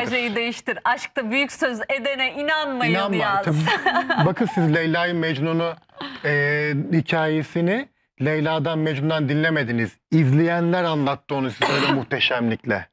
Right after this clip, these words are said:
Speaker 1: Şanları
Speaker 2: Anlatabildim mi?
Speaker 1: gıyaplarında yürüdü değil
Speaker 2: Ha,
Speaker 1: mi?
Speaker 2: o yüzden gerçek bir aşk varsa, o yüzden sen bunu dile çok getiren insan,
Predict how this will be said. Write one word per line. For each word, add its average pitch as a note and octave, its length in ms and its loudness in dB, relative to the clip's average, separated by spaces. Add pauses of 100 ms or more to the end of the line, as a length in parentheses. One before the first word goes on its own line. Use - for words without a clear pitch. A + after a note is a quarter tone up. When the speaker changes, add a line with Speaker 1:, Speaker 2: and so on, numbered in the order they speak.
(420)
Speaker 1:
Şanları C#3 260 0
Speaker 2:
Anlatabildim F#3 320 2
mi? C4 60 0
Speaker 1:
gıyaplarında C4+ 640 -2
yürüdü A3+ 460 -2
değil C#4 120 2
Speaker 2:
Ha, A3+ 140 2
Speaker 1:
mi? G#3 300 -2
Speaker 2:
o D#3+ 120 0
yüzden F3+ 400 0 (140)
gerçek E3+ 460 0
bir F#3+ 140 0
aşk - 240 -6
varsa, B3 440 -2 (360)
o D#3+ 80 -2
yüzden F3 200 0
sen F#3+ 280 -2
bunu F#3+ 300 2
dile G3 180 2
çok A3 240 -4
getiren G#3+ 360 0
insan, A#3 360 -2